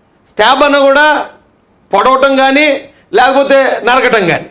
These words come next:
అంటే కత్తితో. అక్కడేమో ఇందాక ఇచ్చిన దాంట్లో నైఫ్, పక్కాగా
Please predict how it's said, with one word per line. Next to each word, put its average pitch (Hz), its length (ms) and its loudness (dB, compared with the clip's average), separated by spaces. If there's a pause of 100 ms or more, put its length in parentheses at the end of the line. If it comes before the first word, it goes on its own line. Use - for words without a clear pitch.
అంటే 226 160 -4
కత్తితో. 202 460 -6 (840)
అక్కడేమో 294 560 0
ఇందాక 269 280 0
ఇచ్చిన 269 260 -2
దాంట్లో 262 300 0
నైఫ్, 247 360 -2 (220)
పక్కాగా 269 720 -2